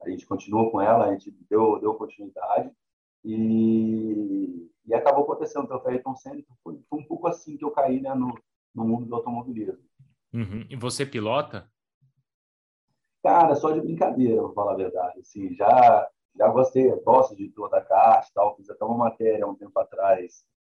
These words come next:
Speaker 1: é, que eu dirigi uma, uma G T três Interlagos, foi legal pra caramba. É, mas, assim, não piloto direto, não.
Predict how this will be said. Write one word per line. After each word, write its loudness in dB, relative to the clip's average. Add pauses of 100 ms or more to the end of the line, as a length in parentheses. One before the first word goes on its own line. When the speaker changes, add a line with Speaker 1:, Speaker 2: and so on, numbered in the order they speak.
(140)
Speaker 1:
é, 4
que -8
eu -4
dirigi -6
uma, -2
uma -6
G -16
T -18
três -10
Interlagos, 0
foi -12
legal -4
pra -6
caramba. -6 (760)
É, -4
mas, 2
assim, 0
não -2
piloto 2 (440)
direto, 2
não. -6